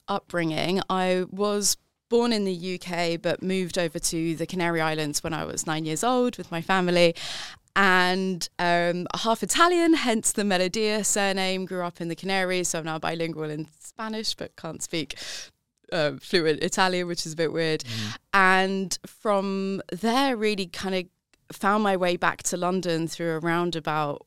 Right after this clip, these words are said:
Speaker 1: way of twists and turns and via Madrid and Toronto, and eventually found where I should be here in London. So, uh, you had a v-, bit of a unique background.
Speaker 2: Yeah, amazing. And that's,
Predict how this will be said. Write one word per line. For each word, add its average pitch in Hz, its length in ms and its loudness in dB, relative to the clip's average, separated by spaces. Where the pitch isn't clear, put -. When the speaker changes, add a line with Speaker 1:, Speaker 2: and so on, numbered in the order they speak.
Speaker 1:
way 165 400 0
of 151 220 -4
twists - 360 -2
and 175 160 -4
turns 170 720 -2
and 156 260 -6
via 160 300 2
Madrid 196 500 -2
and 175 120 -6
Toronto, 190 800 -4
and 156 260 -6
eventually 170 560 0
found 151 520 -4
where 160 200 -2
I 156 80 -2
should 165 300 -4
be 143 220 -4
here 151 260 -4
in 147 100 -6
London. 151 540 -4
So, 151 400 0
uh, 160 100 -6
you 208 120 -4
had 226 100 -4
a - 20 -4
v-, 196 300 -4
bit 196 140 -2
of 180 100 -6
a 196 40 -6
unique 180 280 -2
background. 151 580 -6
Speaker 2:
Yeah, 120 400 6
amazing. 123 460 4
And 139 340 6
that's, - 460 2